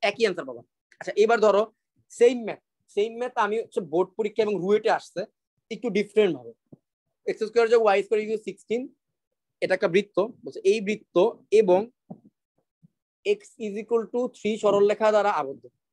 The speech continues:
x is equal, এবার এই কোশ্চেনটা একটু বুঝো, বোঝার চেষ্টা করো। এটা কিন্তু খুবই,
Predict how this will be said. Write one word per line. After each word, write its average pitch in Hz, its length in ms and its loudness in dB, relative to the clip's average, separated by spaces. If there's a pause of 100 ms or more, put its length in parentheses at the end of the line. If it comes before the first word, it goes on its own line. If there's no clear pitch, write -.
(1040)
x - 20 -18 (120)
is 196 100 -8
equal, - 140 -10 (100)
এবার 247 200 4
এই 240 60 0 (100)
কোশ্চেনটা 226 280 -2
একটু 214 160 -2
বুঝো, 147 140 -2 (160)
বোঝার 165 320 0
চেষ্টা 185 180 -6
করো। 160 140 -2
এটা 202 140 -2
কিন্তু 226 220 -4
খুবই, 220 240 -6